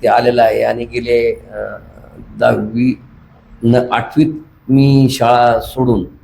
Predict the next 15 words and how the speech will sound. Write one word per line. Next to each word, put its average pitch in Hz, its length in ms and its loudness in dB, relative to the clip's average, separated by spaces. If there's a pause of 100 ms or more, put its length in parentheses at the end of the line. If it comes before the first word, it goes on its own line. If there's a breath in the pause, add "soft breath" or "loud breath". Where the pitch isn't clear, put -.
(540)
आळंदीला 120 420 2
काही 120 220 0
दिवस 107 420 0
राहण्यात 107 380 -4
आल्यामुळं 107 400 -4
मला 107 140 -6
तो 120 240 -4
एक 120 180 -2 (600)
त्यावेळेसच 123 680 2 (220)
माऊलीच्या 117 540 -2
आशीर्वाद 117 380 -4
आहे, 117 80 -6
माऊलीच्या 113 480 -6
तुकारामाच्या 113 680 -6
कृपेने 110 420 -4